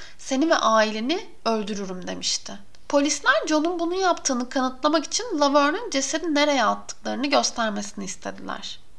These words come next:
Laverne onları tam olarak Tanya'nın cesedinin bulunduğu yere götürdü. Ve arabadan indiğinde biraz öne,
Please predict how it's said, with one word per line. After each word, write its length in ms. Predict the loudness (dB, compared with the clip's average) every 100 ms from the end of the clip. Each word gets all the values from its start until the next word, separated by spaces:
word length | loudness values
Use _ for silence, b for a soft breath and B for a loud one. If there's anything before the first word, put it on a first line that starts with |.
| -14 -2
Laverne 420 | 2 6 6 4 2
onları 420 | 0 2 2 0
tam 220 | 0 0
olarak 440 | 2 2 2 2 -2
Tanya'nın 500 | 0 0 2 0 0
cesedinin 560 | -2 -2 -2 0 0
bulunduğu 420 | 0 -2 -2 -2 -2
yere 220 | 0 0
götürdü. 600 | -2 -6 -8 -10 -8 -8 -8 -14 b 0
Ve 60 |
arabadan 640 | 2 6 6 6 8 8 6
indiğinde 760 | -2 0 0 -2 -2 2 2 0 -4
biraz 340 | 4 6 6 2
öne, 460 | -2 0 0 0